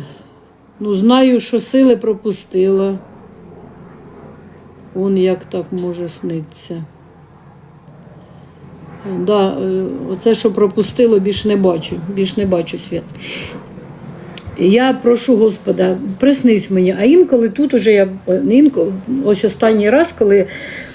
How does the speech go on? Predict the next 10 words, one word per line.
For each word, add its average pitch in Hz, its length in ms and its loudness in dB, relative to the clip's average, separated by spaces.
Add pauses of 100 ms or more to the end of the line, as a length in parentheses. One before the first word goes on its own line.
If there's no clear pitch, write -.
(140)
це - 120 0
давно 294 320 6
вже 170 200 -4
було, 175 220 -4
дуже 226 300 4
рідко 196 320 -4
сниться, 165 380 -6
взагалі 233 400 4
не 185 120 0
сниться. 165 460 -10